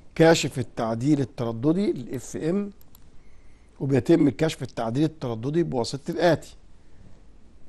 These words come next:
آدي المحدد اللي بيتم عن طريقه إزالة الشوشرة اللي هو الليمتر، وآدي المميز اللي بيحول التغيرات في التردد إلى تغيرات في الاتساع. تعال نشوفه على الرسم التخطيطي.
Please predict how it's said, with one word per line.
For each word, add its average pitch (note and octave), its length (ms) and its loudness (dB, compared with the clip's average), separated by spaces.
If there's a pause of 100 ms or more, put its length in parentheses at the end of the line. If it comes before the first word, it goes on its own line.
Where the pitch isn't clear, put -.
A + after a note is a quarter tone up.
(320)
آدي E3+ 220 8
المحدد D#3 560 2
اللي D3 160 4
بيتم C#3+ 380 2
عن A#2 120 -2
طريقه A2+ 340 -2
إزالة A#2+ 280 -2
الشوشرة E3 720 -2
اللي A#2 140 -4
هو A2 60 0
الليمتر، F3 520 2 (920)
وآدي D#3+ 640 4
المميز C3+ 580 4
اللي B2+ 140 -2
بيحول D#3+ 500 2
التغيرات C#3 480 -2
في - 60 -8
التردد C3 540 -6
إلى C3+ 140 0
تغيرات A#2+ 580 -4
في - 80 -10
الاتساع. G2+ 520 -8 (460)
تعال B2+ 160 -4
نشوفه B2+ 320 -4
على A#2 60 0
الرسم C3+ 240 -4
التخطيطي. F3 600 -4